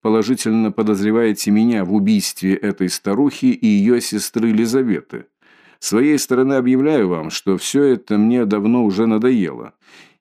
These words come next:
Если находите, что имеете право меня законно преследовать, то преследуйте. Арестовать, то арестуйте. Но смеяться себе в глаза и мучить себя я не позволю». Вдруг губы его задрожали,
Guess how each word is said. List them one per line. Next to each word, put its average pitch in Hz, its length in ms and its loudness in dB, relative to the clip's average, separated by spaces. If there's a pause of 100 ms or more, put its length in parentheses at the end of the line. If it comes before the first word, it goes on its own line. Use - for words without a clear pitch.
Если 131 320 0
находите, 127 600 0
что 120 240 -2
имеете 120 400 0
право 117 300 -2
меня 113 220 0
законно 113 640 0
преследовать, 113 800 -4
то 151 100 -2
преследуйте. 85 840 -4 (400)
Арестовать, 127 1080 -2
то 113 420 -4
арестуйте. 90 840 -6 (680)
Но 123 260 0
смеяться 131 720 -2
себе 104 340 -2
в 92 80 -6
глаза 95 360 0
и 98 100 2
мучить 135 440 -2
себя 90 420 -2
я 110 220 -2
не 143 80 -2
позволю». 80 580 -8 (800)
Вдруг 104 480 -2
губы 98 380 0
его 92 140 0
задрожали, 98 760 -2